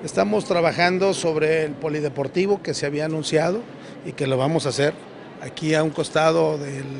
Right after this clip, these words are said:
acuático, polideportivo que se va a empezar a, a licitar ya en po-, en pocos días. Un polideportivo, estamos hablando de que es una, una cancha de usos múltiples con gradas y demás, que viene a complementar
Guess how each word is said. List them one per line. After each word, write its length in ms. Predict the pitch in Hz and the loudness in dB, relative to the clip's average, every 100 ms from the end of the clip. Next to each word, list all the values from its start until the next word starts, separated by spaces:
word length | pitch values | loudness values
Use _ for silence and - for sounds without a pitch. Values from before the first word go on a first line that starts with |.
| 131 120 - - - | -10 -12 -16 -16 -14
acuático, 520 | 135 180 165 175 208 247 - - - - - | 0 2 2 0 -4 -6 -12 -16 -16 -12 -4
polideportivo 720 | 165 151 139 135 165 165 160 | 0 0 0 -2 0 0 0
que 80 | 143 | -2
se 100 | 147 | -2
va 100 | 151 | -4
a 20 | |
empezar 360 | 156 147 156 | -4 0 0
a, 200 | 156 143 - - - - - | 0 -2 -8 -16 -16 -16 -12
a 80 | 135 | -8
licitar 460 | 147 147 - 160 | -6 -4 2 2
ya 140 | 160 156 | 2 0
en 100 | 139 | 0
po-, 220 | 165 160 | 2 2
en 80 | 139 | 0
pocos 320 | 160 151 147 | -2 0 6
días. 360 | 175 165 160 - - - | 8 8 4 -8 -16 -10
Un 80 | 190 | 0
polideportivo, 680 | 233 220 214 175 185 208 202 | 4 6 6 4 2 4 4
estamos 360 | - 220 196 | 4 2 4
hablando 480 | 185 180 185 190 196 | 4 6 6 6 4
de 140 | 175 165 | 4 2
que 100 | 185 | 0
es 180 | - | 0
una, 460 | 196 190 185 180 185 | -4 0 0 2 0
una 200 | 175 170 | -2 -2
cancha 360 | - 170 160 160 | -2 -2 0 -2
de 80 | |
usos 180 | 160 160 | -2 -4
múltiples 540 | 165 170 185 165 185 - | -2 -2 -4 -4 -4 -2
con 180 | 160 | 0
gradas 460 | 156 160 165 160 156 | 4 4 4 2 -2
y 40 | |
demás, 460 | 151 151 175 190 - - - - | -4 -2 -2 -4 -8 -14 -16 -8
que 100 | 151 | -2
viene 180 | 165 190 | 0 0
a 40 | |
complementar 680 | 190 170 170 156 147 156 | 0 0 2 2 4 2